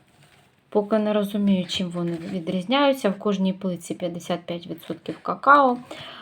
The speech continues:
а кожна без цукру. На зворотній упаковці у табличці також вказано, що цукру немає. Міститься екстракт стевії. Дуже короткий склад.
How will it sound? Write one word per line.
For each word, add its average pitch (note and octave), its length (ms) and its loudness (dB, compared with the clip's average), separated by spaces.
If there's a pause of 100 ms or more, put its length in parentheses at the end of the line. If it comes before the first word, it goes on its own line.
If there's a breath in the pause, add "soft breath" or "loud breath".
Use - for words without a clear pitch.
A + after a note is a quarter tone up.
(160 loud breath)
а F3+ 120 0
кожна F#3 480 2
без F3 320 -2
цукру. C4 600 2 (320 loud breath)
На G#3+ 160 6
зворотній G#3+ 560 4
упаковці G3+ 720 0
у G3+ 180 -4
табличці G3 680 0
також G3 480 -2
вказано, E3+ 640 0
що E3+ 380 -2
цукру F3+ 540 -4
немає. F#3 720 2 (720 loud breath)
Міститься G#3+ 600 4
екстракт F#3 640 2
стевії. F#3 680 -2 (460 loud breath)
Дуже A#3+ 380 6
короткий A3 680 6
склад. F#3 640 0